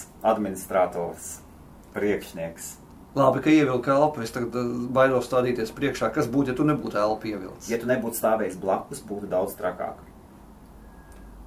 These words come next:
Speaker 2: Redzi, tad tomēr es tas esmu tas zibeņu novedējs, ja.
Speaker 1: Bet šajā gadījumā pala-, palīdzēja. Ā, lai paskaidro situāciju, ie-, iedomājieties biroja ēku.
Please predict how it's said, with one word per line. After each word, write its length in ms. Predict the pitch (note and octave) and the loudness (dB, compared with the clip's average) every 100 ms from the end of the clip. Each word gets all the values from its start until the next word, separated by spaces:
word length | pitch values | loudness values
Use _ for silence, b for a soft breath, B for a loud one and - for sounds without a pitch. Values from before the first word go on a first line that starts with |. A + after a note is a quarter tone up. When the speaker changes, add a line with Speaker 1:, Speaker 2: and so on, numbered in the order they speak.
| - - | -16 -8
Speaker 2:
Redzi, 240 | C3+ A#2+ | -8 -8
tad 160 | B2 - | -12 -4
tomēr 320 | B2+ A#2+ A#2 | 0 0 0
es 120 | A#2 | -4
tas 140 | A#2+ A#2 | -8 -10
esmu 180 | - | -8
tas 140 | C3 A#2+ - F3 D3+ | -6 -6 -6 -4 0
zibeņu 380 | C3+ C#3 A2+ A2 | 4 4 2 -2
novedējs, 560 | A2+ G#2+ G#2 G2 - | -2 -2 -2 -4 -6
ja. 100 | A#2+ - - | -8 -10 -4
Speaker 1:
Bet 200 | C#3 - | 0 4
šajā 300 | C3 A2+ A2+ | 4 6 6
gadījumā 420 | C#3 E3 A#3 G#3+ G3 | 4 2 2 4 4
pala-, 280 | F#3+ - - | 4 2 0
palīdzēja. 680 | - B2+ G2 - - D2+ - - B | 2 0 0 -6 -8 -8 -8 -14 B
Ā, 180 | B2+ B2+ | 8 10
lai 160 | C3 C#3 | 10 8
paskaidro 400 | D3 - A#2 A#2+ | 6 4 2 2
situāciju, 760 | - B3 F#3 G#3 - B2 G#2+ G#2 B B B B B - - - - - | 0 4 6 6 4 -2 -2 -6 B B B B B -20 -20 -20 -20 -6
ie-, 220 | E3 - C3 | -2 -2 0
iedomājieties 800 | D#3+ B2 G#2+ F#2+ F#2 G2+ F#2+ A2 | 2 4 4 4 2 -2 -4 -4
biroja 400 | A2 A2+ G2 C#3+ | -2 0 2 2
ēku. 260 | A#3+ C4+ | 2 -2